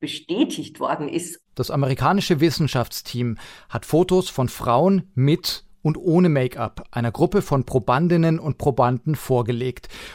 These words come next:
Speaker 2: Und sie sollten die Frauen im Anschluss bewerten. Eher feminin, eher nicht so feminin, eher professionell, eher nicht so professionell, eher kompetent oder eher nicht so kompetent. Und das Ergebnis war,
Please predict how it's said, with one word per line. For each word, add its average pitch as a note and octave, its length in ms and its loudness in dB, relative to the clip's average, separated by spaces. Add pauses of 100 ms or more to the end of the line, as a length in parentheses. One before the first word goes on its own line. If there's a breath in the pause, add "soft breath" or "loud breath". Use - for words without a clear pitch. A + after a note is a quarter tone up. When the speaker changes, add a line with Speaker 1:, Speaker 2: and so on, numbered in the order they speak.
Speaker 2:
Und A#2+ 120 0
sie D3+ 120 4
sollten D#3+ 360 4
die C3+ 80 2
Frauen C#3 400 2
im D3+ 140 -4
Anschluss C#3 480 0
bewerten. D3+ 800 2 (300)
Eher A2+ 220 -2
feminin, F#3+ 840 2
eher A#2+ 160 -2
nicht F3 180 0
so B2 80 0
feminin, D#3 500 2 (320 loud breath)
eher C3+ 140 0
professionell, C3+ 760 0
eher C#3 240 2
nicht D3 380 2
so E3+ 120 2
professionell, D3 800 0 (400 loud breath)
eher C3+ 180 2
kompetent C#3+ 640 0 (300 loud breath)
oder F3 260 0
eher E3 340 2
nicht E3 400 2
so A#2 140 -6
kompetent. - 960 -8 (320)
Und A#2 80 -10
das A#2+ 120 -2
Ergebnis C#3+ 420 0
war, D#3+ 260 2